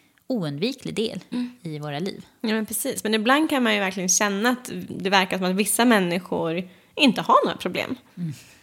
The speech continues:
Speaker 2: Eh, och, men det här beror ju troligen just på det, att de hanterar de här problemen snabbt och effektivt.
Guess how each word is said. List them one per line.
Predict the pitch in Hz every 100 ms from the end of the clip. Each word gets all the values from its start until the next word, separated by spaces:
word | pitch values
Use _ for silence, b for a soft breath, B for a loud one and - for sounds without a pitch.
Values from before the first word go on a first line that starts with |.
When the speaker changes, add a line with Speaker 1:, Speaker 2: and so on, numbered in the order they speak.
| B B _
Speaker 2:
Eh, | - 220 214
och, | - 214 - -
men | 220
det |
här | 226 285 311
beror | 254 240 349
ju | 320
troligen | 240 208 185 185
just | 190 -
på | 214
det, | 220 339 - 269 -
att | - 185
de | - 180
hanterar | 190 190 185 190 277 277 277 262
de | 208 196
här | 175
problemen | 170 175 170 170 170
snabbt | - 285 285 -
och | 180 180
effektivt. | - 302 - - - - 233 - -